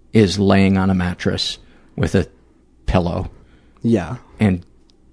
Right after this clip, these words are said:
Speaker 1: just saying, "I'm just gonna stay here until I feel like it."
Speaker 2: I've been more emotionally vulnerable with my pillow than I have been with my parents.
Speaker 1: Oh, yeah. Yeah.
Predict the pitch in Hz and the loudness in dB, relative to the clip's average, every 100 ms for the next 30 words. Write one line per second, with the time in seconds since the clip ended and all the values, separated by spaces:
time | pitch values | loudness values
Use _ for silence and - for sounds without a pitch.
0 | _ - 98 - - _ _ - 101 98 | _ -4 -2 -2 -10 _ _ -4 0 0
1 | 95 90 - - 101 95 98 90 98 92 | 0 -4 -8 -12 -8 -4 -4 -4 -4 -4
2 | - 101 90 98 98 87 85 - 82 80 | -4 -2 -2 -2 -4 -6 -6 -6 -8 -8
3 | - 127 139 143 139 131 143 156 151 131 | -4 2 6 8 10 10 10 10 8 6
4 | 131 - 123 113 113 113 113 110 - 127 | 6 4 4 4 4 4 4 4 2 0
5 | - 117 104 101 101 98 98 107 98 - | 2 2 2 0 -2 -4 -6 -6 -8 -8
6 | 80 92 92 107 92 92 85 82 - _ | -4 0 0 0 0 -2 -6 -10 -18 _
7 | _ - 104 - | _ -6 -4 -4